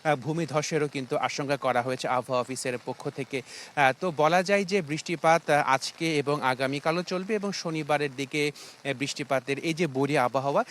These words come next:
আহ, সেটি কিছুটা উন্নতি হতে পারে বলে আবহাওয়া অফিস থেকে বলা হয়েছে। তবে নিম্নচাপটি ঘূর্ণিঝড়ে রূপান্তরিত হবে কিনা, সেটি কিন্তু এখন পর্যন্ত সুস্পষ্টভাবে আব-, আবহাওয়া অধিদপ্তর থেকে বলা হয়নি।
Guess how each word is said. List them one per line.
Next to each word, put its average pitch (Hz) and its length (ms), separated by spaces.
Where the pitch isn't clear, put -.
আহ, 143 100
সেটি 185 440
কিছুটা 151 380
উন্নতি 139 360
হতে 135 200
পারে 135 240
বলে 170 160
আবহাওয়া 127 240
অফিস 123 220
থেকে 131 220
বলা 120 280
হয়েছে। 131 320
তবে 160 300
নিম্নচাপটি 165 760
ঘূর্ণিঝড়ে 151 540
রূপান্তরিত 151 540
হবে 135 340
কিনা, 214 200
সেটি 170 320
কিন্তু 147 220
এখন 135 300
পর্যন্ত 131 280
সুস্পষ্টভাবে 135 720
আব-, 131 100
আবহাওয়া 127 300
অধিদপ্তর 123 340
থেকে 180 280
বলা 123 200
হয়নি। 110 300